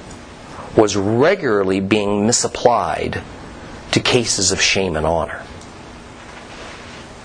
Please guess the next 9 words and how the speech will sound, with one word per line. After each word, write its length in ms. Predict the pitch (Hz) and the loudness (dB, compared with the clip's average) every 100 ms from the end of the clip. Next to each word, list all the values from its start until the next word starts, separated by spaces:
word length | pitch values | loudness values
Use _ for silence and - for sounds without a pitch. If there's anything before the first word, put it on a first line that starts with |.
| - - - | -10 -6 2
And 140 | - 117 | 2 4
from 220 | 131 113 | 2 4
the 100 | 101 | 2
moment 560 | 95 110 160 214 240 233 | 4 4 6 6 4 4
Moses 540 | 165 170 180 170 170 | 4 6 4 2 2
was 240 | 143 113 | 2 2
given 420 | 95 92 131 151 151 | 0 2 2 4 4
the 80 | |
law, 680 | 139 127 113 85 76 - - | 4 4 4 4 2 0 -2